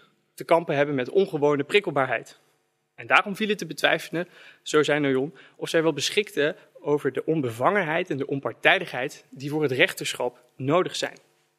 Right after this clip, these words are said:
Of hij een gelukkig huwelijk had, dat weten we niet. Eh, wel weten we dat die procureur-generaal nog wat andere argumenten op zak had. Hij zei ook dat de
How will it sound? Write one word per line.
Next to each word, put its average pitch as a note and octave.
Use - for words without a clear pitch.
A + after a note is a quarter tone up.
Of D3
hij D3
een D3
gelukkig -
huwelijk F#3+
had, -
dat D#3+
weten C3
we A#2
niet. D3
Eh, D3
wel D3
weten G#3
we F#3
dat F#3
die F#3
procureur-generaal E3
nog D#3
wat -
andere G#3
argumenten C#3+
op -
zak A2+
had. -
Hij B2+
zei C#3
ook E3+
dat C#3
de C#3+